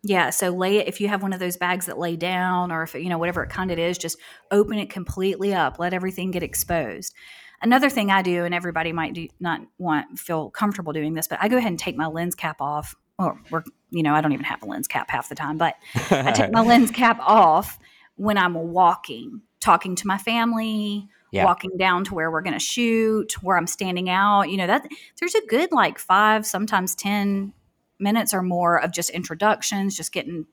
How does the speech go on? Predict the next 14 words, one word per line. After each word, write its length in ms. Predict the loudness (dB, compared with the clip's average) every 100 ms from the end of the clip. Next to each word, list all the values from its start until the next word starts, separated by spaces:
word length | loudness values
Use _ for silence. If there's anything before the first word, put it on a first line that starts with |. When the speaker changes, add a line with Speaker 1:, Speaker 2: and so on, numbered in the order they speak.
| -6
Speaker 1:
you 120 | -4
know, 100 | -2
just 180 | -4 -6
getting 200 | -6 0
Speaker 2:
Sure. 160 | 2
Speaker 1:
chatty. 260 | 2 2 -2 -6 -16 -18 -2
And 120 | 2
I've 140 | 4
got 220 | 4 2 2
the 60 |
glass 460 | -2 2 2 2 -4
exposed 540 | -4 -2 0 0 0 -6
to 60 |
the 320 | -10 -10 -10